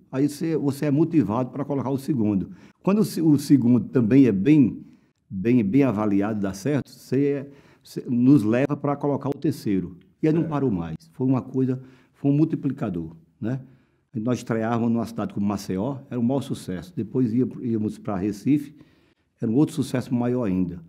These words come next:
Speaker 1: Aí pegava a praça de Recife, fazia um trabalho maravilhoso, respondia bem.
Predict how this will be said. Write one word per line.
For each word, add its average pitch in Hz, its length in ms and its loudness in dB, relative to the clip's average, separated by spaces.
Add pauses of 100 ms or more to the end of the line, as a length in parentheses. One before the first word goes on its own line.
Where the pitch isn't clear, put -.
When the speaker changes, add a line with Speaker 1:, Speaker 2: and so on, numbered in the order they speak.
(440)
Speaker 1:
Aí 107 120 -2
pegava 123 380 -2
a - 20 -6
praça 117 340 -2
de 107 120 0
Recife, 110 500 0
fazia 107 240 -6
um 123 80 0
trabalho 101 360 -2
maravilhoso, 113 880 0 (520)
respondia 117 640 0
bem. 113 420 0